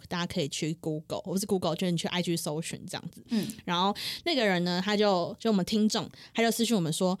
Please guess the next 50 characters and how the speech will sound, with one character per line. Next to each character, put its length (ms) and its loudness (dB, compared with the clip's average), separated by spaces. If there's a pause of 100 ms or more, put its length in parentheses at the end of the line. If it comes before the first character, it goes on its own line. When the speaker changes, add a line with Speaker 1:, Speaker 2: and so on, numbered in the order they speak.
(160)
Speaker 1:
：“我 160 2
刚 160 4
刚 240 4
在 240 2
百 260 -2
货 220 4
公 240 2
司 140 -2
的 160 -2
旁 380 -4
边 360 0
看 260 2
到 200 2
一 20 2
个 160 0
柜 300 2
姐 300 -6
拿 180 0
着 120 0
剪 340 -2
刀 260 0
在 200 0
抽 400 0
烟， 380 -2 (320)
比 140 2
筷 280 0
子 160 0
方 300 0
便 180 0
很 380 -2 (100)
多。” 240 -2 (520)
然 140 2
后， 120 4 (420)
<laughs> 440 -2
然 100 2
后 120 4
我 100 6
那 80 2
时 60 4
候 60 4
看 180 4
到， 120 4
我 140 4
第 120 0
一 40 4
个 140 6
反 200 2
应 60 6
就 80 4
是， 260 0